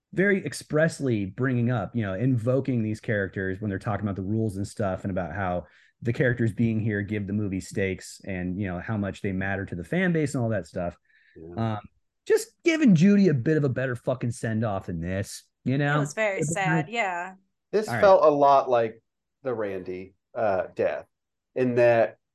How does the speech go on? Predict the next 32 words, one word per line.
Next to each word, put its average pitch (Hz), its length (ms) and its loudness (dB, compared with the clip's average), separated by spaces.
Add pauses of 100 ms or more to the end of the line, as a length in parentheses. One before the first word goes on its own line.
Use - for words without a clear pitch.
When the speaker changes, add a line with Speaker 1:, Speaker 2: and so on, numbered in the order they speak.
(120)
Speaker 2:
it 120 160 0
was 117 340 -2
just, - 760 -6 (760)
I 147 120 6
don't 123 140 6
know. 87 220 0
It, 143 120 2 (100)
it, 135 280 2
like, 131 320 2
I - 80 0
didn't 151 340 -6
feel 131 380 2
like 127 320 2
it 101 180 -4
was, 117 600 -6 (220)
they, 131 300 -2
they 143 220 2
got 139 260 4
the 135 80 -6
proper 113 320 -2
send 110 320 -4
off. 104 420 2 (360)
And 117 400 -2
also 123 840 0
it 127 160 -8
was 120 240 -8
like, 113 300 -2 (240)
are, 135 160 -6
are 160 80 -4
you 185 120 -8
kidding 180 280 -4
me? 160 280 -4